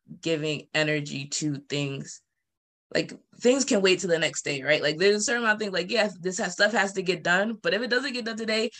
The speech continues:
if it, it gets, like, five o'clock and it's not done, it's getting done tomorrow. Like, I'm not, like, don't email me,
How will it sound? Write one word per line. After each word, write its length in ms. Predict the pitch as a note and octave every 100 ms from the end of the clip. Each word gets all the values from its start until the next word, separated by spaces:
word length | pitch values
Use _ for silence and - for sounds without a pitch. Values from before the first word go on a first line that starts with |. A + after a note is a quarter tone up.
| - -
if 220 | G3+ F#3
it, 160 | F#3+ - - -
it 100 | F#3
gets, 260 | B3 D4
like, 160 | B3+ A#3+
five 240 | B3 A#3+
o'clock 340 | A#3+ B3 A3 A3
and 80 |
it's 120 | G#3+ A3
not 200 | G3+ G3
done, 180 | G3+
it's 100 | G3+
getting 180 | F#3 F3+
done 140 | E3+ D#3
tomorrow. 500 | D#3 D3 C3+ A2+ G#2+
Like, 140 | D3
I'm 200 | D#3 E3
not, 420 | D#3+ D#3 D#3+ C#3 D#2
like, 220 | D3+ C#3+
don't 180 | D3+ F3+
email 320 | G3 F#3+ F3
me, 360 | F3 F3 F3+